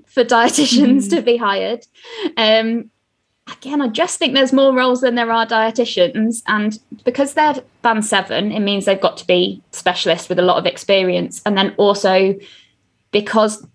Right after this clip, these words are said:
Speaker 1: not a huge, well, a, a certain percentage of dietitians will go into community. Uh, y-, there's a small pot to draw from. Um, and I think they were new roles, so I think they were quite scary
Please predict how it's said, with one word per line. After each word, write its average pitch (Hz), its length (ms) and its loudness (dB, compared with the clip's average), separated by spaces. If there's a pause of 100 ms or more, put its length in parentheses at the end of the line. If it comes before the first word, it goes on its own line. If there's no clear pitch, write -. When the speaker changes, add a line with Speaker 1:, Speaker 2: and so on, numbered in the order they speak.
(200)
Speaker 1:
not 214 440 2
a - 20 -12
huge, 233 380 -4
well, - 340 -2
a, - 180 -4
a 220 100 2
certain 233 400 0
percentage 190 540 -2
of 180 80 -6
dietitians 185 520 -2
will 190 100 2
go 190 160 2
into 202 240 0
community. 175 800 -2 (680)
Uh, 175 320 0 (320)
y-, 180 320 -2
there's 233 160 4
a 294 80 0
small 370 280 0
pot - 320 -2 (200)
to 226 120 0
draw 214 300 0
from. 180 440 -4 (340)
Um, 214 460 0 (280)
and 240 140 4
I 262 80 2
think 294 160 0
they 269 140 2
were 254 240 2
new 226 260 0
roles, 214 380 0
so 226 80 -4
I 208 60 -2
think 214 220 -4
they 196 100 0
were 202 60 -4
quite 202 260 -2
scary 190 640 -4